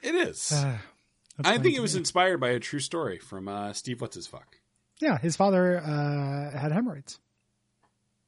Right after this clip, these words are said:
Speaker 1: In some ways, all our fathers do.
Speaker 2: It's the Shrek of the asshole, is what we like to call a hemorrhoid.
Speaker 1: I think they're more like donkey.
Speaker 2: Aye, Shrek of the asshole to ya.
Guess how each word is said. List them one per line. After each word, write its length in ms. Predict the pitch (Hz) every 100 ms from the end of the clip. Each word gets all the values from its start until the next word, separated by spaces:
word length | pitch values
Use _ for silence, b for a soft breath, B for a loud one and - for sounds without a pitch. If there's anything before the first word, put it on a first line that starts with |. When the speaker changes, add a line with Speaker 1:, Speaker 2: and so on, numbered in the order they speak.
| _ _ _ _ _ -
Speaker 1:
In 100 | 127
some 240 | - 233
ways, 420 | 190 87 92 - - _ _ -
all 160 | 139
our 80 | 95
fathers 460 | - - - - -
do. 140 | - - _ - 180
Speaker 2:
It's 120 | -
the 80 | 175
Shrek 340 | - - 160
of 100 | 196
the 120 | 180
asshole, 580 | 202 220 143 127 120 - - _ -
is 60 | 139
what 100 | 151
we 60 | 143
like 140 | 147
to 60 | 139
call 160 | 135
a 40 | 127
hemorrhoid. 400 | 165 143 135 147 _ _ _ 349
Speaker 1:
I 60 |
think 240 | 392 440 349
they're 100 | 196
more 260 | 160 175
like 240 | 170 117 -
donkey. 520 | 107 101 - 80 - _ -
Speaker 2:
Aye, 320 | 240 170 151
Shrek 220 | - 202
of 60 | 185
the 80 | 156
asshole 340 | 131 - 127 123
to 100 | 135
ya. 200 | 139